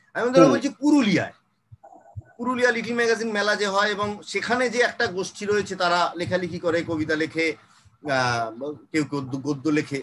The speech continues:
Speaker 1: অসম্ভব ভালো লেখালেখি করে তারা, অসম্ভব। আমি বলছি, এবং তারা কোনো বাংলা একাডেমি, কোনো দেশ পত্রিকা, কোনো কবিতা সম্মেলন,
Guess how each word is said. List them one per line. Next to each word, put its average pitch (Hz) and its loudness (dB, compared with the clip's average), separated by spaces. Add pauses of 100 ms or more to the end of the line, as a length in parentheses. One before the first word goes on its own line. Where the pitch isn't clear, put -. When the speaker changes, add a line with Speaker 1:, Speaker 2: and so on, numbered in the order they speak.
(140)
Speaker 1:
অসম্ভব 277 2
ভালো 196 0
লেখালেখি 139 -2
করে 101 -12
তারা, - -20
অসম্ভব। 180 -2 (880)
আমি 220 -2
বলছি, 269 -2
এবং 277 0
তারা 269 2
কোনো 262 0
বাংলা 269 4
একাডেমি, 262 0
কোনো 262 0
দেশ 262 -2
পত্রিকা, 262 -2
কোনো 262 -2
কবিতা 254 0
সম্মেলন, 254 -2